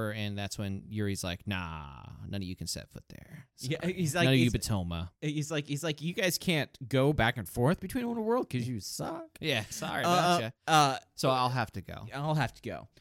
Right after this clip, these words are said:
Speaker 2: Which makes
Speaker 1: And
Speaker 2: sense. It's
Speaker 1: it
Speaker 2: like,
Speaker 1: does.
Speaker 2: it's like
Speaker 1: Yeah.
Speaker 2: th-,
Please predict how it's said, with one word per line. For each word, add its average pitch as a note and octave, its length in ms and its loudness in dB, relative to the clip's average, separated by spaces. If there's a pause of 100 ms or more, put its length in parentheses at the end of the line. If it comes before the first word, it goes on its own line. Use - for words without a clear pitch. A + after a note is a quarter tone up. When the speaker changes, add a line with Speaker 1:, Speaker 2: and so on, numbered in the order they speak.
Speaker 2:
Which E3+ 180 2
makes B3 180 2
Speaker 1:
And G3 60 0
Speaker 2:
sense. A#2 360 2
It's - 80 -2
Speaker 1:
it A#3 60 4
Speaker 2:
like, D3 140 6
Speaker 1:
does. - 300 0
Speaker 2:
it's D3+ 220 2
like C#3+ 340 0
Speaker 1:
Yeah. A2 200 0 (220)
Speaker 2:
th-, - 120 0